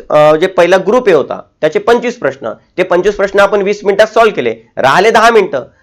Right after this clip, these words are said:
तर त्याच्यातला जर एखादा प्रश्न आपल्याला वाटत असेल की "हा मला परत बघायचा आहे बा", तर तेव्हा बघू शकता. पण सेक्शन सबमिट झाला तीस मिनिटानंतर, तर मग त्याला परत रिओपन करता येणार नाही. <coughs> ज्या लँग्वेज मध्ये तुम्हाला पेपर द्यायचा ती लँग्वेज तुम्हाला स्वतःहून तिथे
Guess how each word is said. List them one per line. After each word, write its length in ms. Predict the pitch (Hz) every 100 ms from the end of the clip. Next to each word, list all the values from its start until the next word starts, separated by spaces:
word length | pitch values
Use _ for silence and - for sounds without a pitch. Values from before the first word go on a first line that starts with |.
| _ 165
तर 40 |
त्याच्यातला 580 | 156 _ 147 147 196 226
जर 140 | 262
एखादा 280 | 254 226 226
प्रश्न 300 | 226 202 208
आपल्याला 260 | 202 202 190
वाटत 200 | 175 180
असेल 440 | 180 185 147 - _ _
की 60 | 151
"हा 60 |
मला 140 | 160 170
परत 260 | 165 175
बघायचा 400 | 165 165 165 175
आहे 60 | 160
बा", 120 | 113
तर 120 | 147
तेव्हा 260 | 147 202 262
बघू 200 | 247 254
शकता. 320 | 190 - 104 - _ _ _ _ 214
पण 140 | 240
सेक्शन 540 | 233 208 196 - 277
सबमिट 340 | 269 247 269 277
झाला 260 | 254 254
तीस 280 | - 226 226
मिनिटानंतर, 420 | 214 208 196 165
तर 120 | 156 165
मग 120 | 170
त्याला 200 | 165 -
परत 260 | 156 - - - -
रिओपन 580 | - - - 165 - 165
करता 300 | 165 - 147
येणार 400 | 123 120 147 233 - _
नाही. 220 | 120 104 - _ _ _ -
<coughs> 680 | - - - - - - 147
ज्या 120 | 202
लँग्वेज 400 | 175 165 190 214
मध्ये 220 | 214 202
तुम्हाला 220 | 208 208
पेपर 280 | 208 202 214
द्यायचा 240 | 196 196 226
ती 180 | 220
लँग्वेज 320 | 196 175 185 185
तुम्हाला 220 | 180 196
स्वतःहून 380 | 175 160 175 170
तिथे 420 | 165 196 277